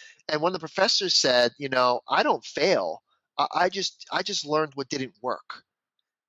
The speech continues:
And I loved that saying is, you know, it's not failure. We're, we're learning what doesn't work in our quest to find out what does work. Now, what works at New Milford is,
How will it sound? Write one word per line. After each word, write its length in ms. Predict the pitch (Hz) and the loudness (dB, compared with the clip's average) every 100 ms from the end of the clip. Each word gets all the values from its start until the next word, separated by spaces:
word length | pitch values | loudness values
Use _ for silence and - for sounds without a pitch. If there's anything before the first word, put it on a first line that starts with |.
| - | -2
And 100 | 160 | 4
I 140 | 160 | 4
loved 1000 | 165 175 185 196 208 226 208 165 139 - _ 156 | 8 8 10 10 10 10 8 8 2 -12 _ 0
that 320 | 147 139 - | 2 2 -2
saying 640 | - 139 127 120 117 110 _ - _ | -2 0 0 0 -4 -8 _ -20 _
is, 400 | 135 135 131 131 | -2 2 2 0
you 60 | 156 | -2
know, 160 | 160 156 | -2 -2
it's 160 | - | -4
not 180 | 185 220 | -4 -4
failure. 560 | - - 202 269 190 147 | -6 -2 2 2 0 -2
We're, 240 | 156 208 | -2 -4
we're 360 | 180 135 165 180 | -6 -10 -6 -4
learning 360 | 180 214 233 180 | -2 -2 -4 -6
what 140 | 185 | 0
doesn't 340 | 175 170 147 127 | 0 0 -4 -4
work 440 | 208 185 - - - - - 170 | 0 0 -2 -10 -20 -20 -14 0
in 240 | 170 160 | 0 2
our 260 | 165 165 170 | 2 4 2
quest 440 | - 196 202 - | 0 2 2 2
to 80 | 180 | 0
find 340 | - 160 165 | 0 2 4
out 200 | 160 151 123 | 6 4 2
what 220 | 160 190 | -2 -2
does 300 | - 254 294 151 | 2 2 2 -4
work. 360 | 117 90 - - - - - | -10 -10 -18 -20 -20 -20 -2
Now, 100 | 165 | 0
what 160 | 185 160 | 2 2
works 320 | 208 233 - | 2 2 0
at 80 | 190 | -4
New 120 | 185 | -6
Milford 580 | 175 240 311 - 156 131 | 0 0 -2 -2 -2 0
is, 460 | 135 131 127 131 | 0 2 2 2